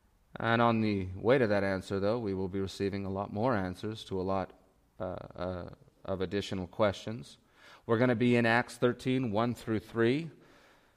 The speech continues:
I'm gonna give you some much-needed historical analysis as well as some application. And then eventually we will get to that immensely important and yet shockingly simple to answer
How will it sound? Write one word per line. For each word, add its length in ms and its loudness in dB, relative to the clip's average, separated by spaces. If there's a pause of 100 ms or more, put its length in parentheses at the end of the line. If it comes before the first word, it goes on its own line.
(160)
I'm 140 4
gonna 140 4
give 240 2
you 160 4
some 200 0
much-needed 520 2
historical 560 4
analysis 640 0
as 100 -10
well 160 2
as 80 0
some 160 -4
application. 800 -4 (1160)
And 120 -4
then 100 2
eventually 640 0
we 160 -4
will 120 -4
get 220 -4
to 120 -4
that 280 -2
immensely 720 -4
important 640 -8
and 160 -8
yet 160 -6
shockingly 720 0
simple 380 -4
to 140 -8
answer 420 -4